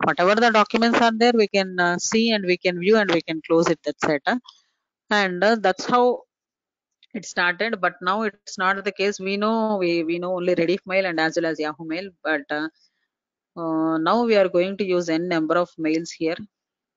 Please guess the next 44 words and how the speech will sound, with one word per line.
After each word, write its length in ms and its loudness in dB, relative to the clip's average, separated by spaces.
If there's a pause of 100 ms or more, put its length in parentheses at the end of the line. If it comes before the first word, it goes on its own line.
(440)
See, 380 0
let's, 380 0
we 200 2
see 300 2
what 220 0
is 160 4
the 120 2
brief 260 -2
history 400 -4
of 180 2
that 200 -2
particular, 440 0
uh, 120 -2
internet, 380 -6 (120)
how 160 2
it 100 -4
started, 460 0
uh, 140 0 (420)
in 160 -8
the 320 4 (240)
previous 380 2
days, 240 4
in 80 0
the 100 4
traditional 640 -2
days. 240 -2 (600)
Okay, 180 -8 (280)
so 140 2
what 180 4
is 140 4
meant 220 2
by 80 2
a 60 2
network? 380 -2
First 240 -2
of 120 -2
all, 140 2
we 180 -2
know 180 2
that, 300 0
uh, 60 0
interconnecting 760 0
all 280 2
the 220 2